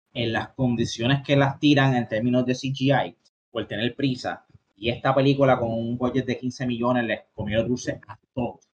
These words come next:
a todos. Ninguna película de Marvel de D C este año se ve así de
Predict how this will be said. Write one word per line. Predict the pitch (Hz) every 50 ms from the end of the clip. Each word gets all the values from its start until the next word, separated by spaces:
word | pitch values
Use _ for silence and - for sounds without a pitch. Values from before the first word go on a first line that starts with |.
| _
a | _ _ _ -
todos. | 139 127 113 110 113
Ninguna | 131 139 139 139 139 175 190 190 165 160
película | 143 143 147 151 127 135 131 123 120 120 - - - - _
de | - 120
Marvel | 117 123 123 123 123 123 117
de | 123 120
D | 117 113
C | - - 127 123
este | 120 123 - 123
año | 120 123 123 123 117
se | - 104
ve | 104 110
así | 107 - - 104
de | 101